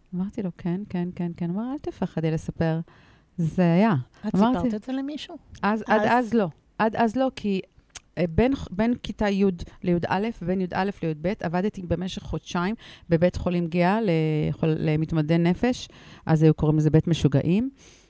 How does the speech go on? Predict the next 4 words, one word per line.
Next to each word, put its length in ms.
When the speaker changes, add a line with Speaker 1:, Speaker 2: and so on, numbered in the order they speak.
Speaker 1:
ועבדתי 1040
שם 320
ככוח 760
עזר, 200